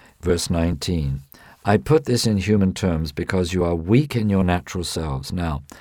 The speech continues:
that's our weakness, isn't it? That's the weakness for all of us. Our natural selves are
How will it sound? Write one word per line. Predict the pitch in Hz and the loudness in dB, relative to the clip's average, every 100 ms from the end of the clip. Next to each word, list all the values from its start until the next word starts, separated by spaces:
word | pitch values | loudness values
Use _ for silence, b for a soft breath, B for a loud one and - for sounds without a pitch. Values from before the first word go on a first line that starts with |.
| B B - | B B -12
that's | 82 120 135 - | 2 2 4 4
our | 98 90 | 4 6
weakness, | 92 87 - 73 - | 4 2 -2 -4 -2
isn't | 92 64 | -4 -4
it? | 57 | -6
That's | - 104 | -4 -2
the | - | 0
weakness | 95 110 123 104 92 | 4 4 2 -2 -2
for | - - | -4 -4
all | 90 82 | -2 -2
of | 71 | -4
us. | 65 - - - B B B B | -10 -12 -14 -16 B B B B
Our | 92 90 | 2 4
natural | 82 87 127 139 - 101 | 4 4 2 2 -2 -2
selves | - 92 82 76 | 0 -2 -2 -4
are | 71 | -2